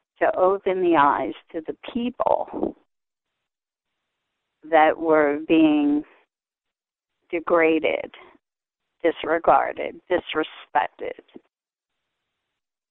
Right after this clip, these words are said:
and help them see they were worthy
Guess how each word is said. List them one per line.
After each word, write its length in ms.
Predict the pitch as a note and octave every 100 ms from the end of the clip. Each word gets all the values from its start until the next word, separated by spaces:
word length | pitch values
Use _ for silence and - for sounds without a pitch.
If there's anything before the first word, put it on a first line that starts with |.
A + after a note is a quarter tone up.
| _
and 100 | E3+
help 300 | - G3 G3 -
them 180 | E3+ D#3 - - -
see 440 | G#3+ F#3+ A2+ F#2 - _ _ _ _ _ _ _ _ _ F3+ E3
they 180 | D#3+ D#3+
were 340 | D#3 C#3+ D3+
worthy 760 | D3+ D#3+ E3 E3 D#3 - -